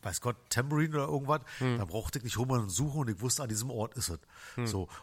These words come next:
Speaker 1: Und so entwickelte sich das dann Stück für Stück, dass andere Leute mit dazu kamen, dass wir den Verein gegründet haben am sechsten sechsten zweitausendfünfzehn, äh, und dann die Leute von außen dazu kamen, äh, bei uns Sachen gelernt haben, Gitarre gelernt haben, überhaupt einen Ort hatten,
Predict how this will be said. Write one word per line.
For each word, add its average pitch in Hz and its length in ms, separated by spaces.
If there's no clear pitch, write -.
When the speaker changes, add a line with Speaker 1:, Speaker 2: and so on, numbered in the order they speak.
Speaker 1:
Und 107 120
so 156 140
entwickelte 135 500
sich 143 200
das 135 260
dann 123 220
Stück - 260
für 123 120
Stück, - 280
dass 120 160
andere 123 240
Leute 120 480
mit 117 260
dazu 151 260
kamen, 147 320
dass - 220
wir 110 80
den 98 120
Verein 135 300
gegründet 127 460
haben 120 460
am 104 380
sechsten 110 380
sechsten 110 380
zweitausendfünfzehn, 110 1120
äh, 104 300
und 101 220
dann 104 100
die 104 80
Leute 98 220
von 101 180
außen 113 400
dazu 107 320
kamen, 113 420
äh, 98 220
bei 95 120
uns 92 200
Sachen 95 200
gelernt 92 380
haben, 92 720
Gitarre 95 400
gelernt 90 340
haben, 90 240
überhaupt 98 340
einen 113 80
Ort 110 220
hatten, 123 320